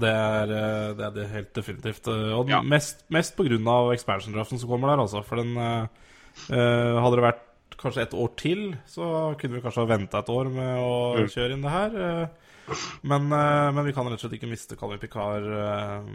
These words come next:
Speaker 1: på expansion.
Speaker 2: Nei.
Speaker 1: Og
Speaker 2: La, men vi kan jo bare, vi kan jo bare si det nå at vi kommer ikke til å snakke så mye om, eller vi må sikkert touche inn på det her.
Speaker 1: Ja, da.
Speaker 2: Men, men i, men i forhold til fordeling av spilletid og hvordan vi vil bruke det, det er trenerjobb,
Speaker 1: Ja.
Speaker 2: eh, det er ikke vår jobb nå.
Speaker 1: Nei,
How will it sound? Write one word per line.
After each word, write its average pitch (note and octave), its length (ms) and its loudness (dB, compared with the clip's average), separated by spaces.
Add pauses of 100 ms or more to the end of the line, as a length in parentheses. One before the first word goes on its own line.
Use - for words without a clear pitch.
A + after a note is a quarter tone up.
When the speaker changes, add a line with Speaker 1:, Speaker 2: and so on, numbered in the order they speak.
(160)
Speaker 1:
på A2 100 -6
expansion. - 480 -12 (680)
Speaker 2:
Nei. C3 240 8 (180)
Speaker 1:
Og B2 220 4
Speaker 2:
La, D3 140 10
men D3+ 180 10
vi D#3+ 160 6
kan D3 140 6
jo C#3+ 80 8
bare, C#3+ 160 6
vi C3+ 80 2
kan D3 140 2
jo D#3 80 4
bare D3 120 4
si C#3 160 0
det C3 80 2
nå C3 120 2
at B2+ 80 0
vi C3+ 160 4
kommer B2 260 6
ikke A#2+ 120 0
til D3 80 4
å - 60 0
snakke C3+ 260 4
så B2 120 2
mye B2+ 280 4 (120)
om, A2+ 340 2
eller B2 160 2
vi C#3 80 10
må C3+ 220 10 (160)
sikkert C#3 240 6
touche - 280 2
inn B2 120 2
på G2+ 160 -4
det A#2+ 80 4
her. C#3 160 6 (300)
Speaker 1:
Ja, G3 180 4
da. - 20 6
Speaker 2:
Men, C3 340 6 (360)
men C#3+ 260 8
i, D#3 80 8 (140)
men C#3 180 4
i D3 60 6
forhold B2 340 4
til C3+ 160 6
fordeling A#2 560 4
av C#3 60 4
spilletid A#2+ 580 2
og A#2+ 140 4
hvordan A#2 140 0
vi B2+ 140 4
vil B2+ 120 0
bruke A#2 260 6
det, C#3+ 220 6
det C3 160 8
er C3 120 8
trenerjobb, C3 680 4
Speaker 1:
Ja. C#3 100 2
Speaker 2:
eh, C3+ 40 2
det A#2+ 260 2
er A2 340 0 (160)
ikke B2 240 0
vår G#2 220 -2
jobb G#2 180 -4
nå. F#2+ 240 -2
Speaker 1:
Nei, A#2 140 -2